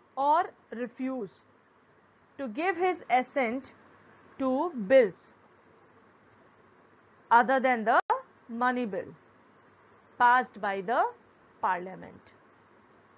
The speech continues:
Number two, how a bill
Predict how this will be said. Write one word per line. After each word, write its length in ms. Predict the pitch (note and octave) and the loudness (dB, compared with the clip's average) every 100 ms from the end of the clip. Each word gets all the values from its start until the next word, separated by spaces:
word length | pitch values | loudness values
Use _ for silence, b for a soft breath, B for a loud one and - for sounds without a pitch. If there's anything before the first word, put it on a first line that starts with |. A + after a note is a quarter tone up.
| _ _ - _ - - - _ _ _ _ _ | _ _ -20 _ -20 -20 -20 _ _ _ _ _
Number 320 | G#3+ A#3 A#3+ C#4+ | 0 4 6 4
two, 300 | D#4 E4 G4 - - - - - - - - - - - - - - - - - - - - - - | 4 2 2 -6 -20 -20 -20 -20 -20 -20 -20 -20 -20 -20 -20 -20 -20 -20 -20 -20 -20 -20 -20 -20 -18
how 300 | - D4 F4 B4+ - - _ _ - | 10 12 12 12 6 -6 _ _ -8
a 160 | D#4 | -6
bill 340 | A#3 B3 D#4+ | -4 0 -2